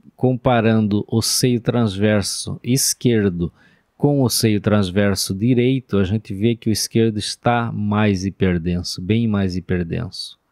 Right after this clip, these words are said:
E veja aí as áreas de hemorragia cortical. Aqui temos a reconstrução M P R no plano coronal.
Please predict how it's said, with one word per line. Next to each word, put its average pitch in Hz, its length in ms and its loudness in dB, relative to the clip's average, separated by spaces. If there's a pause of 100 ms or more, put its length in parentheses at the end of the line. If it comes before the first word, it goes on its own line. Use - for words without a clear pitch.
(360)
E 139 80 2
veja 131 380 2
aí 120 220 4
as 110 160 0
áreas 110 320 2
de 107 100 0
hemorragia 98 720 0
cortical. - 800 -2 (3000)
Aqui 123 320 0
temos 120 340 2
a 120 60 4
reconstrução 110 920 0
M 110 180 2
P 107 140 -2
R 101 420 2
no 101 240 -4
plano 104 380 0
coronal. 131 760 0